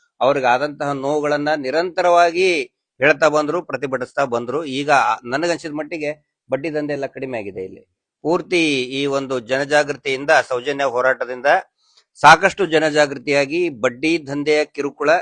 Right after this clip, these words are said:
ಎಷ್ಟೋ ಜನ ಕಟ್ಟೋದನ್ನ ನಿನ್-, ನಿಂದ್ರಿಸಿದ್ದಾರೆ ಅನ್ಕೊಂಡಿದ್ದೆ ನಾನು. ಆ, ಮೀಟರ್ ಬಡ್ಡಿ ವಾರ ವಾರ ಬಂದು ಕಲೆಕ್ಟ್ ಮಾಡೋದು, ಅದನ್ನ ನಿಲ್ಸೇ ಬಿಟ್ಟಿದ್ದಾರೆ. ಅದ್ರ ಒಂದು ಧೈರ್ಯ ಅಂತ ಬಂದಿದೆ. ಇಲ್ಲಿ ಇವತ್ತಿನ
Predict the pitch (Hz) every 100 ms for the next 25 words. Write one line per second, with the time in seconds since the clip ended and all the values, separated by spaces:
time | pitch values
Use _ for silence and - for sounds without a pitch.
0 | - 135 127 175 175 175 160 - _ -
1 | 175 180 190 143 _ _ _ _ 156 160
2 | 165 147 156 156 170 156 120 104 90 -
3 | _ _ _ _ _ _ _ _ _ _
4 | 110 110 113 135 160 143 139 131 135 143
5 | 139 135 135 135 131 - 139 - 131 127
6 | 123 123 127 127 131 131 147 127 117 104
7 | 104 180 - 196 214 202 190 147 160 160
8 | 139 113 - 175 104 113 113 95 98 -
9 | _ _ _ _ _ _ _ _ _ _
10 | _ _ _ _ _ _ _ _ _ _
11 | _ _ _ _ _ _ _ _ _ _
12 | _ _ 151 190 202 139 123 160 165 _
13 | _ _ - 143 165 - - 175